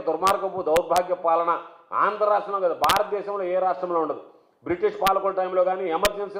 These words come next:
సమయంలో కూడా ఇంత దారుణంగా వ్యవహరించుండరు మీడియా పట్ల. కాబట్టి ఎవరిని పడితే వాళ్ళ మీద రాయడం, ఎవరిని పడితే వాళ్ళ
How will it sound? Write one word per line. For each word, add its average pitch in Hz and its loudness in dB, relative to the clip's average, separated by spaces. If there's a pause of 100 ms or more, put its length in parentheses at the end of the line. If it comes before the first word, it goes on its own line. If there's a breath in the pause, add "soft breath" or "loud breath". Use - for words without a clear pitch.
సమయంలో 185 0
కూడా 196 4 (420)
ఇంత 202 -4 (140)
దారుణంగా 208 2
వ్యవహరించుండరు 165 0
మీడియా 151 -2
పట్ల. - -6 (640)
కాబట్టి 139 -2 (120)
ఎవరిని 139 0
పడితే 190 0
వాళ్ళ 156 4
మీద 147 -6
రాయడం, 131 -4 (140)
ఎవరిని 151 -2
పడితే 185 0
వాళ్ళ 165 0